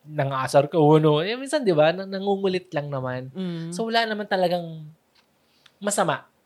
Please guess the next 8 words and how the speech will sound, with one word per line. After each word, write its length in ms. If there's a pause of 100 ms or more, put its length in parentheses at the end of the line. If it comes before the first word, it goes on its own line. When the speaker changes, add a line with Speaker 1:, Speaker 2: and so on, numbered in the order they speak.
(120)
Speaker 1:
right? 360
Speaker 2:
Mm. 420 (920)
Speaker 1:
Ang 200
masama, 500 (1200)
kinunan 400
niya 160
ng 140
video, 580